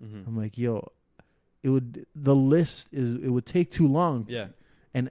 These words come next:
Speaker 2: if I tell you too many things, you're not gonna remember any of it.
Speaker 1: Right.
Speaker 2: So you just keep showing up. That
Speaker 1: Mm-hmm.
Speaker 2: was like, yeah.
Speaker 1: Uh, s-, persistence is obviously, like, that's, that's
Speaker 2: Yeah.
Speaker 1: huge.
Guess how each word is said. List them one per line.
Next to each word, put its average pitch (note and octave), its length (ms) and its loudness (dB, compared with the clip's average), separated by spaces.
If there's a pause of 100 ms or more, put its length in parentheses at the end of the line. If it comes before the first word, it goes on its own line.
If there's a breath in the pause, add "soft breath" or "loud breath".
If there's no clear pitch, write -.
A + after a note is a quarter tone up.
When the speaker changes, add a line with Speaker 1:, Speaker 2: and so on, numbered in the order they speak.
(100)
Speaker 2:
if - 160 -4
I C3 80 4
tell - 340 2
you C#3+ 160 6
too - 180 0
many C3 220 -2
things, D#3+ 380 -4
you're A#2+ 80 -4
not C3+ 140 -8
gonna B2+ 120 -6
remember A2+ 360 -6
any D#3 240 -2
of A2+ 180 -2
it. G2+ 200 -10
Speaker 1:
Right. G#2+ 220 -8 (100)
Speaker 2:
So - 160 -6
you B2+ 60 -2
just C#3+ 260 -10
keep - 180 -4
showing B2 420 -4
up. C#3+ 380 -4
That - 160 -6
Speaker 1:
Mm-hmm. C3+ 100 -4
Speaker 2:
was A#2 160 -2
like, G#2+ 240 -6 (640 soft breath)
yeah. A2+ 340 -6 (600)
Speaker 1:
Uh, G2+ 140 -14
s-, A2+ 180 -18 (200)
persistence A2 540 -8
is G2+ 100 -16
obviously, F#2+ 560 -14
like, F2+ 180 -16
that's, - 460 -16 (100)
that's G#2 220 -8
Speaker 2:
Yeah. G#2 100 -12
Speaker 1:
huge. G#2+ 460 -14